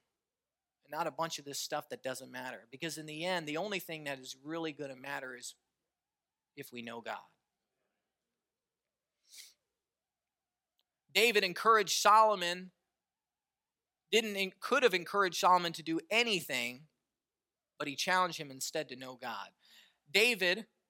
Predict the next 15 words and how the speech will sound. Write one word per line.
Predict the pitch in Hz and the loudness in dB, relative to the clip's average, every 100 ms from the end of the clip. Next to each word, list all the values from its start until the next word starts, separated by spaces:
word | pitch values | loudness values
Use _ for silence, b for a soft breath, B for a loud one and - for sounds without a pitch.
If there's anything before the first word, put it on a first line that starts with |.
| _ _ | _ _
wanted | 175 214 196 | 6 6 6
Solomon | - 220 214 190 | 6 6 6 6
not | 220 262 | 4 2
to | 220 | -4
just | 220 - | -6 -2
know | 202 208 | 2 4
any | 202 208 202 | 4 2 2
God. | 156 131 104 - _ _ _ _ _ _ - | 2 0 0 -6 _ _ _ _ _ _ -8
He | 180 | -6
said, | - 170 143 - _ _ _ - | 2 4 2 -4 _ _ _ -2
"The | 160 | 4
God | 180 190 190 | 8 8 8
of | 165 | 6
thy | - 156 156 - - | 4 6 4 0 2
father." | 170 175 170 123 98 | 4 4 4 0 -4